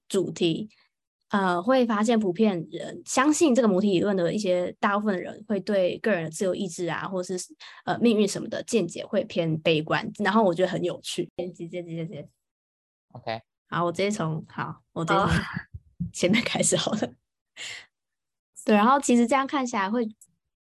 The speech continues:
Speaker 1: 发现自己啦，自己会觉得说这个理论所衍生讨论的一些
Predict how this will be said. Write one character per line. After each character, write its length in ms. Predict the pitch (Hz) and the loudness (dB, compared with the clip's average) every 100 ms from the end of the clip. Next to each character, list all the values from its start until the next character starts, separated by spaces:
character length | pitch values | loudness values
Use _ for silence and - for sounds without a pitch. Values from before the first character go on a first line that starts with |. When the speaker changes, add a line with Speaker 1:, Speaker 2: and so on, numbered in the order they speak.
| - | 0
Speaker 1:
发 260 | 220 208 | 4 4
现 460 | 214 233 196 175 165 _ _ _ | 2 0 -2 -4 -8 _ _ _
自 140 | - 349 | -2 0
己 120 | 196 | 2
啦， 160 | 165 | 0
自 140 | 190 320 | -2 0
己 60 | |
会 120 | 262 269 | 2 2
觉 140 | 196 | 2
得 40 | |
说 220 | 185 202 190 | 0 -2 -2
这 140 | 226 | 0
个 100 | 208 | 0
理 260 | 175 165 160 | 0 0 0
论 400 | 208 208 175 165 _ _ | 0 -2 -2 -8 _ _
所 300 | - 180 175 | -10 -4 -2
衍 160 | 175 160 | -2 -4
生 180 | 175 190 | -6 -6
讨 220 | 180 147 | -4 -2
论 300 | 185 180 160 | 0 -2 -2
的 160 | 156 | -4
一 60 | 165 | -4
些 720 | 180 160 160 156 151 147 240 | -4 -6 -4 -4 -6 -8 -12